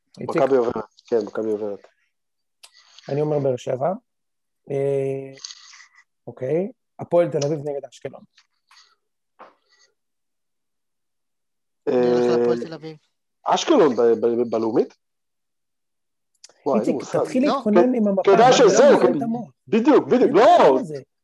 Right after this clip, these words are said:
Speaker 2: לא, כדאי
Speaker 1: אשקלון,
Speaker 2: שנתכונן ל-
Speaker 1: אשקלון נושקים אליך, הם פה, בטוסיק שלך.
Speaker 2: לא, לא, ש-, אני אומר, צריך להתכונן, שנה הבאה אני שם, אני בצידון סלע.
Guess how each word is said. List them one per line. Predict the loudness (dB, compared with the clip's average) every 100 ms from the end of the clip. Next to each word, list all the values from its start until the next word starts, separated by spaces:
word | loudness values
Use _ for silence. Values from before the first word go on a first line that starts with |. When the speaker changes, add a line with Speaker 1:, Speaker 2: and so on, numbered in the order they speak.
| _ _ 0
Speaker 2:
לא, | 4 4
כדאי | 4 4
Speaker 1:
אשקלון, | 2
Speaker 2:
שנתכונן | 2 2 4 6
ל- | 6 4 4
Speaker 1:
אשקלון | -2 -4 -10 -16 _ -10
נושקים | -10 -10 -12 -10 -8
אליך, | -8 -10 -16
הם | -20 -20 -14 -4
פה, | -4 -6 _ _
בטוסיק | _ -14 -12 -10
שלך. | 2
Speaker 2:
לא, | 4
לא, | 6 4
ש-, | 2 -2
אני | 0 2
אומר, | 4 4 4
צריך | 2 -2
להתכונן, | 0 2 2
שנה | 2 4
הבאה | 4 4 6
אני | 6 4
שם, | 4 2 4 4
אני | 2
בצידון | -2 -2 0 0
סלע. | 2 2 4